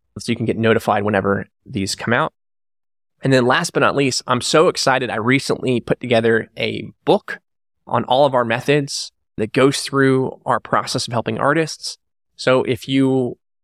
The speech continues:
are on the fence about working with us, you've thought about working with us in the past, but maybe it was not as, uh, accessible as you'd like, the book is just three dollars. You can grab the copy of the book, read that, and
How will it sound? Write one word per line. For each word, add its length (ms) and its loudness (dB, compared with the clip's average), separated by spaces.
are 400 4
on 140 2
the 60 2
fence 220 2
about 180 0
working 220 0
with 100 2
us, 200 2
you've 140 -4
thought 160 2
about 160 0
working 180 0
with 60 -2
us 120 -4
in 40 -6
the 80 -8
past, 400 -2
but 120 -4
maybe 220 0
it 80 -2
was 260 -2
not 220 2
as, 160 -2
uh, 180 6
accessible 400 0
as 100 2
you'd 100 0
like, 360 0
the 120 2
book 200 2
is 120 0
just 240 0
three 180 4
dollars. 540 2
You 80 -10
can 200 0
grab 360 0
the 80 2
copy 280 0
of 80 0
the 60 2
book, 340 2
read 360 0
that, 420 2
and 520 -2